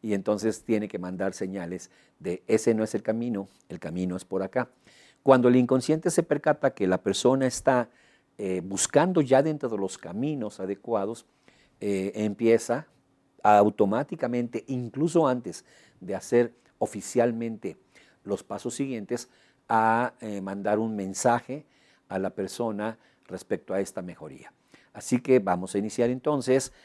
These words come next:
eh, con el paso de verificación del sistema sí y el sistema no. Vamos a preguntarle, "Mándame una señal sí".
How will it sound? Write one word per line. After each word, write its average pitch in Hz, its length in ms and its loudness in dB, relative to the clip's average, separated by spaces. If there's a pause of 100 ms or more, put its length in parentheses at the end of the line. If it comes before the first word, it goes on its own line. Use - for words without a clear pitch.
(180)
eh, 120 320 6
con 123 480 6
el 107 140 0
paso 123 520 0 (360)
de 113 360 4 (140)
verificación 131 1000 2 (760)
del 104 420 2
sistema 113 400 -2
sí 117 200 -6
y 110 40 -6
el 104 60 -6
sistema 98 340 -6
no. 76 240 -14
Vamos 98 220 -2
a 104 60 4
preguntarle, 92 560 -6
"Mándame 95 300 -10
una 98 120 -8
señal 95 280 -10
sí". 160 280 -6